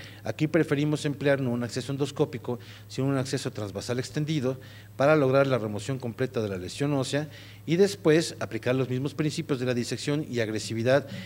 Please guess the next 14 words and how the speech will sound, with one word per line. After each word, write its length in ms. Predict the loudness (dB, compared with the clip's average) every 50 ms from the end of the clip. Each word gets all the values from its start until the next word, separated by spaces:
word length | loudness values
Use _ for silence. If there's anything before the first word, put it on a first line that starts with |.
| -8 -6 -2
en 100 | -2 0
el 80 | 0
tratamiento 540 | 0 0 0 0 0 2 2 2 2 2 0
del 200 | 2 0 -2 -4
tumor 300 | -4 -4 -2 0 0 0
de 60 | -2
la 100 | -2 -4
región 260 | -8 -8 -6 -6 -4
celar, 340 | -2 0 4 4 4 4 4
aquí 200 | 0 -4 -10 -10
por, 200 | -6 -6 -4 -4
eh, 180 | -4 -6 -8 -10 -10
educación, 560 | -10 -6 -4 -4 -4 -2 0 0 0 0 -2 -6 -14 -18 -18 -20 -20 -20 -20 -20 -14 -12
eh, 400 | -10 -8 -8 -8 -10 -12 -14